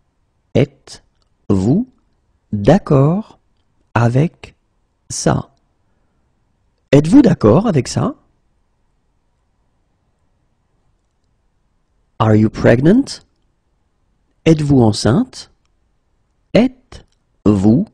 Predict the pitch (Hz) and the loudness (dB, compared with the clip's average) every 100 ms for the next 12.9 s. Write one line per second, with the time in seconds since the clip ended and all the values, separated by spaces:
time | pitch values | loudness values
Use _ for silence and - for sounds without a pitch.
0 | _ _ _ _ _ _ _ 175 226 - | _ _ _ _ _ _ _ 2 2 0
1 | 117 127 220 - - _ _ _ _ _ | 0 0 -4 -10 -20 _ _ _ _ _
2 | _ _ _ _ _ _ _ _ 113 104 | _ _ _ _ _ _ _ _ 0 2
3 | 110 123 135 - 180 294 - - _ _ | 4 4 2 0 -2 -2 -8 -20 _ _
4 | _ _ _ _ _ _ _ _ _ _ | _ _ _ _ _ _ _ _ _ _
5 | _ _ _ _ _ _ _ _ _ _ | _ _ _ _ _ _ _ _ _ _
6 | _ _ _ _ _ _ _ _ _ _ | _ _ _ _ _ _ _ _ _ _
7 | _ _ _ _ _ _ _ _ _ _ | _ _ _ _ _ _ _ _ _ _
8 | _ _ _ _ _ _ _ _ - 113 | _ _ _ _ _ _ _ _ -4 -2
9 | 104 135 202 - - 123 - 180 - - | 0 0 -2 -2 -2 -2 0 0 0 -10
10 | - _ _ _ _ _ _ _ _ _ | -20 _ _ _ _ _ _ _ _ _
11 | _ _ _ _ _ _ 120 107 117 247 | _ _ _ _ _ _ -2 0 -2 -2
12 | - 240 233 220 - 262 - - | -4 -4 -2 -4 -4 -6 -6 -12